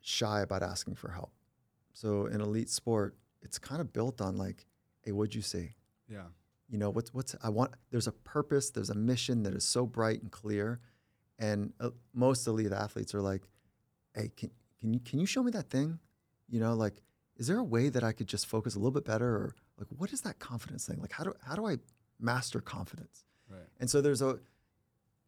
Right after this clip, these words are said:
Speaker 1: it's not the, "I've got it all buttoned up. I'm never gonna show that I don't know," unless it's maybe a competitor, <laughs> you know, type
Speaker 2: Right,
Speaker 1: of thing.
Speaker 2: yeah.
Speaker 1: But, like, there's a wanting to get better, so they ask for help. And, and so I needed help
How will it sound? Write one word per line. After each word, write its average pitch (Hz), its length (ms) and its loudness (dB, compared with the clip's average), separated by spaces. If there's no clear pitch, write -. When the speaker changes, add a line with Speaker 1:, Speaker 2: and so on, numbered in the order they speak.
Speaker 1:
it's - 260 -4
not 139 420 2
the, 123 320 4
"I've 110 220 0
got 117 180 4
it 110 100 2
all 101 140 4
buttoned 110 420 -2
up. 98 340 0
I'm 117 180 0
never 110 220 2
gonna 98 200 0
show 107 520 0
that 110 140 -2
I 101 100 2
don't 98 220 -4
know," 101 420 -4
unless - 220 -12
it's - 120 -16
maybe - 220 -6
a - 20 -6
competitor, - 760 -6
<laughs> - 100 -20
you 135 100 0
know, 110 120 -8
type - 180 -12
Speaker 2:
Right, - 20 -4
Speaker 1:
of 101 60 -6
thing. 110 100 -6
Speaker 2:
yeah. 95 40 -4
Speaker 1:
But, 120 160 0
like, 120 120 -2
there's 127 160 4
a 127 60 8
wanting 117 540 0
to 107 100 -4
get 113 160 -4
better, 104 300 0
so - 140 -4
they 104 120 0
ask 104 260 -4
for - 140 -10
help. 95 200 -6
And, 131 400 4
and 135 100 0
so 127 380 4
I 135 80 4
needed 135 240 4
help 101 340 -6